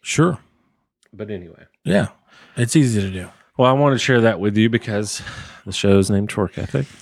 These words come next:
Speaker 1: Maybe if somebody wants some money. 'Cause, you know, public school teachers make a lot of dough.
Speaker 2: No, they don't.
Speaker 1: It's not true.
Speaker 2: I have a challenge for you.
Speaker 1: Oh,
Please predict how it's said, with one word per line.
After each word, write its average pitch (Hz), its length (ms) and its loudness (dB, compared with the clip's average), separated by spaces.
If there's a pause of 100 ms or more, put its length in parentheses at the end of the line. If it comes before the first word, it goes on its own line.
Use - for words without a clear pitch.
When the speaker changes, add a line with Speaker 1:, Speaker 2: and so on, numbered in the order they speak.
(240)
Speaker 1:
Maybe 113 220 2
if 101 80 -2
somebody 107 240 -2
wants 98 240 -2
some 101 120 -2
money. 95 300 0 (540)
'Cause, 110 200 2
you 113 100 2
know, 110 500 2 (140)
public 113 300 2
school 123 260 0
teachers 101 320 -4
make 104 200 0
a 104 80 -2
lot 110 400 2
of 110 140 0
dough. 113 460 2 (600)
Speaker 2:
No, 87 200 -8
they 87 120 -6
don't. 87 260 -10 (1500)
Speaker 1:
It's 101 220 -6
not - 140 -12
true. - 300 -16
Speaker 2:
I 110 140 0
have 117 560 0
a 107 40 -4
challenge 104 440 2
for 98 200 -8
you. 95 180 -6 (520)
Speaker 1:
Oh, 127 280 0